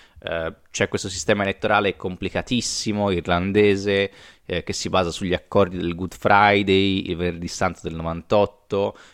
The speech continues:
Ci sono due premier in Irlanda che governano con poteri identici e che devono mettersi d'accordo, e se si dimette uno cade anche l'altro.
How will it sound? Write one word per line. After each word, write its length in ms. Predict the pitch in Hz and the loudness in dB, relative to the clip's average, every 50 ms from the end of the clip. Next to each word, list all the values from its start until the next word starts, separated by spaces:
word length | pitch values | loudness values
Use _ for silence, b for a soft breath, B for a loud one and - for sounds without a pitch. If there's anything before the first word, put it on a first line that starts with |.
| B | B
Ci 120 | B - - | B -8 -4
sono 180 | 120 110 98 | -2 -2 -2
due 320 | 90 92 113 131 143 131 127 | -2 -2 0 2 2 2 4
premier 520 | - 123 113 110 113 113 117 117 110 104 | 6 6 6 8 6 6 6 4 4 4
in 120 | 104 95 | 2 0
Irlanda 520 | 92 92 90 101 101 101 107 107 107 104 95 | 0 0 2 4 4 4 4 4 4 2 0
che 120 | 87 87 | 0 -2
governano 540 | 87 98 87 107 107 104 104 104 101 87 78 | -4 0 4 6 6 6 6 4 -2 -2 -2
con 140 | 95 90 82 | -6 -6 -6
poteri 280 | - 92 98 104 101 | -4 0 0 0 0
identici 720 | 95 90 104 110 110 110 113 120 - - 110 - - - 107 | 2 0 2 2 2 2 -2 -4 -6 -6 -8 -8 -6 -4 -4
e 60 | 95 | -4
che 100 | - - | -4 -2
devono 240 | 90 101 98 92 85 | -2 0 0 -2 -4
mettersi 400 | 90 107 110 - - - - 107 | -6 -8 -6 -6 -6 -6 -6 -6
d'accordo, 640 | 95 98 - _ - - 101 98 95 95 98 92 92 | -6 -6 -8 _ -8 -4 -2 -2 -2 -2 -4 -6 -8
e 40 | |
se 120 | 87 - 92 | -8 -8 -12
si 80 | 95 | -12
dimette 420 | 95 92 92 98 98 _ _ - 107 | -10 -8 -8 -8 -10 _ _ -2 -2
uno 280 | 104 110 113 107 98 | -2 -2 -4 -6 -6
cade 200 | - - 101 98 | -2 0 0 0
anche 220 | 90 90 90 - 98 | 0 -4 -6 -6 -4
l'altro. 720 | 101 101 104 101 101 104 101 - - - 107 107 107 101 | -2 0 0 0 -2 -2 -4 -6 -8 -6 -4 -4 -4 -6